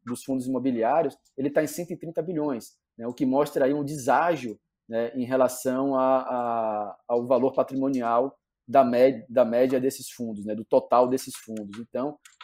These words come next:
é, isso aí mostra desconto, né, preços mais baixos do que a avaliação patrimonial dos ativos que estão no fundo, o que demonstra, o que reforça, mais uma vez, o cenário aí de desafiador, é,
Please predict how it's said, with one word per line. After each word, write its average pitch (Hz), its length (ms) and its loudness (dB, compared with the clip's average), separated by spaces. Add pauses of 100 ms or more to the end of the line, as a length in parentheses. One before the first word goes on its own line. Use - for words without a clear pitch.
(120)
é, 113 300 2
isso 139 180 2
aí 143 140 8
mostra 139 340 2
desconto, 151 800 0
né, 117 160 -6 (100)
preços 151 380 2
mais 139 220 -2
baixos 135 600 0 (220)
do 135 100 -2
que 139 140 2
a 143 60 8
avaliação 139 480 4
patrimonial 135 640 2
dos 135 160 0
ativos 131 400 0
que 135 80 -6
estão 127 160 -6
no 139 100 -2
fundo, 110 400 -10 (340)
o 131 60 -18
que 160 100 -6
demonstra, 156 520 0
o - 20 -6
que 147 120 -6
reforça, 151 540 2
mais 131 220 -4
uma 123 160 -4
vez, 123 280 -2 (300)
o 123 80 -12
cenário 127 480 2
aí 123 240 2
de 120 760 0
desafiador, 131 760 2 (560)
é, 117 400 4